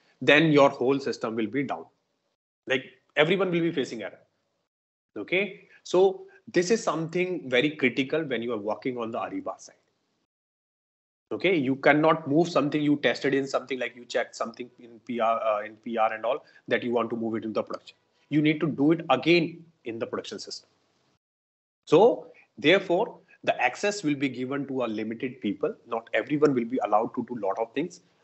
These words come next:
So this is where you get an oppor-, like you need to think over it, like how you want to give the access and all. So this is also like you suggested.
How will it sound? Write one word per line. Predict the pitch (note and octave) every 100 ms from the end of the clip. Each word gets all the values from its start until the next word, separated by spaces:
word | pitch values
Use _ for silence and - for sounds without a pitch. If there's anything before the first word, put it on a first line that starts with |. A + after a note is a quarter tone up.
| _
So | - A2+
this | A2+ C3+ F3+
is | D#3+
where | B2 B2+
you | A#2+ A#2
get | G#2+ C3
an | C3
oppor-, | G2+ - A2+ A2+
like | A2+ A#2+ -
you | A2+
need | A#2 A2+
to | A#2+ -
think | - D#3+ E3
over | D3+
it, | D3 C#3
like | B2+ -
how | A2+
you | B2+ A#2
want | A2+ G#2+
to | - - G#2+
give | G#2+
the | A2
access | G2+ - G#2+ G#2+ G#2
and | G2+
all. | G2 C#3 _ _ _ -
So | B2
this | B2 E3+
is |
also | F#3+ F#3 F#3+
like | G3 - C3+
you | F3+ A3
suggested. | E3 C#3 -